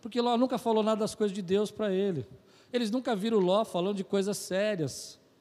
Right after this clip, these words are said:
Ele nunca testemunhou da fé dele, ele nunca disse quem era o Deus da vida dele.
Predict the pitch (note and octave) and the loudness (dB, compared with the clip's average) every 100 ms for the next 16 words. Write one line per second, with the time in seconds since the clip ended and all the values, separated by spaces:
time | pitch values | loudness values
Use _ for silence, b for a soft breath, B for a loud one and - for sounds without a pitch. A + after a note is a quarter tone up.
0 | _ _ _ _ _ - A#3 B3 B3 A#3+ | _ _ _ _ _ -4 0 0 -2 -2
1 | A3+ - G#3+ G#3 A3 G#3 - G3+ A3 F#3 | 0 0 0 2 2 2 0 -4 -2 -2
2 | D#3+ G#3 F3+ E3+ A#3 A#3+ G3+ A3+ - A3 | 0 0 0 -2 -2 -4 -4 -4 -4 -2
3 | A3+ A#3 E3+ G#3 G#3 G3 G3+ F#3 D#3 F3+ | 0 0 2 2 2 -2 -2 -2 0 2
4 | F#3+ B2+ | 0 -2